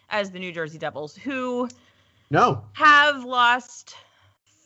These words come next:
Speaker 1: three in a row to Pittsburgh, and before that lost four in a row to the New York Rangers, and before that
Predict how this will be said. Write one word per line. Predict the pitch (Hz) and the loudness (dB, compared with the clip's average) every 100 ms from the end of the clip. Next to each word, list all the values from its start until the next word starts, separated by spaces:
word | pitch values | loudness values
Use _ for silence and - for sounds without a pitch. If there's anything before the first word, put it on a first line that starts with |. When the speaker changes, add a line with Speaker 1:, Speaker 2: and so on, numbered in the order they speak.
| _ _ - | _ _ -18
Speaker 1:
three | 262 339 359 | -10 -4 -2
in | |
a | 349 | 0
row | 311 254 247 247 | 2 4 2 0
to | 247 254 | -4 -12
Pittsburgh, | 233 240 226 220 220 226 - | -10 -10 -10 -6 -2 -2 -4
and | 220 | -8
before | 202 - 262 247 | -10 -8 -4 -2
that | 220 220 220 - | 2 2 2 0
lost | 202 196 196 - | -4 -4 -4 -6
four | - - 285 311 294 | -20 -10 -4 0 0
in | |
a | 254 | 0
row | 226 214 220 | 0 0 0
to | 214 | -4
the | 196 | -14
New | 185 | -10
York | 185 180 175 | -8 -8 -6
Rangers, | 165 165 160 165 | -8 -6 -6 -6
and | - 196 | -6 -6
before | 185 - 175 170 | -8 -6 -4 0
that | 160 156 - | 2 0 -2